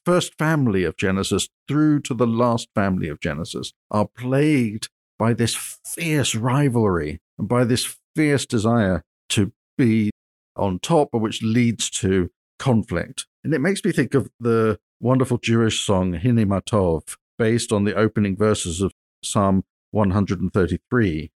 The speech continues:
This reads in the Hebrew, "Hine Ma Tov U'Manaim Shevet Achim Gam Yachad." This is, "How good and how pleasant is it that brothers dwell together," in the Jewish Publication Society translation.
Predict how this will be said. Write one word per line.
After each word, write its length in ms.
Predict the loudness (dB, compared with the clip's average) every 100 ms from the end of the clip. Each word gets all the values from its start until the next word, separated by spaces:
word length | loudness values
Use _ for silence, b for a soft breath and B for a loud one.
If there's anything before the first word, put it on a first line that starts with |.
| _ _
This 320 | -2 0 0 -6 _ _
reads 500 | -2 2 0 -2 -8
in 220 | -2 0
the 80 | 2
Hebrew, 460 | 2 2 2 0 0 _ -4
"Hine 280 | 0 2 4
Ma 140 | 2
Tov 440 | 0 -2 0 0 0
U'Manaim 800 | 0 2 2 2 2 2 2 -2 _
Shevet 360 | -8 -2 0 -2
Achim 540 | -2 -4 -2 0 2 2
Gam 220 | 0 0
Yachad." 600 | 2 2 0 -4 -6 -10 _ _ -4
This 220 | -2 0
is, 300 | 2 0 -2 _ _ _
"How 240 | 0 0 0 -2
good 320 | 0 0 0
and 160 | -2 0
how 180 | -2 -2
pleasant 520 | 0 2 2 0 -2 -6
is 160 | -4 -2
it 220 | -2 -4 _ _ -4
that 160 | -2
brothers 380 | 2 2 2 0
dwell 260 | 0 2 2
together," 500 | -2 0 0 0 -2
in 220 | 0 0
the 80 | 0
Jewish 300 | 0 0 0
Publication 580 | -2 -2 -2 0 0
Society 480 | -4 -4 -2 -2 -2
translation. 720 | -4 -4 -2 -2 -4 -6 -10